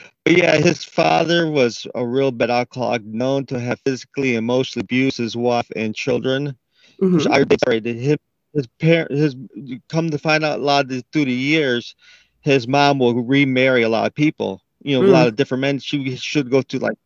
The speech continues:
Speaker 1: four different marriages,
Speaker 2: Mm.
Speaker 1: and being the time frame is, which never baffles me,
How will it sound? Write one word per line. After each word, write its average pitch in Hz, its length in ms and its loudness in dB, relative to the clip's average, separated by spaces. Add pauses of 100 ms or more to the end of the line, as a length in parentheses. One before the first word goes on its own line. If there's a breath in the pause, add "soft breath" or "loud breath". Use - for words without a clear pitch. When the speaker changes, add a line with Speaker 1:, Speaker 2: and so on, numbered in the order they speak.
Speaker 1:
four 131 280 2
different 120 340 -2
marriages, 107 500 -2 (400 loud breath)
Speaker 2:
Mm. 196 160 2
Speaker 1:
and 127 320 2
being 143 220 4
the 127 80 -4
time 165 380 2
frame 120 600 -2
is, 110 280 0 (420)
which 147 300 0
never 156 280 2
baffles 143 480 2
me, 139 300 0